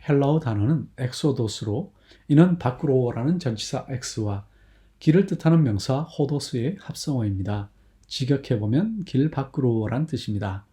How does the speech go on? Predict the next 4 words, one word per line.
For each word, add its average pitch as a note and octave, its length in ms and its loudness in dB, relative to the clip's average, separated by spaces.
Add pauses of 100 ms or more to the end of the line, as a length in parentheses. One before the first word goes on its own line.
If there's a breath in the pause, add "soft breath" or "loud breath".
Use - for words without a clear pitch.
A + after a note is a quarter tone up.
(760)
이는 A#2 340 2 (320 loud breath)
출발지와 E3 840 2
목적지를 D3 680 -2
전제합니다. G2+ 720 -2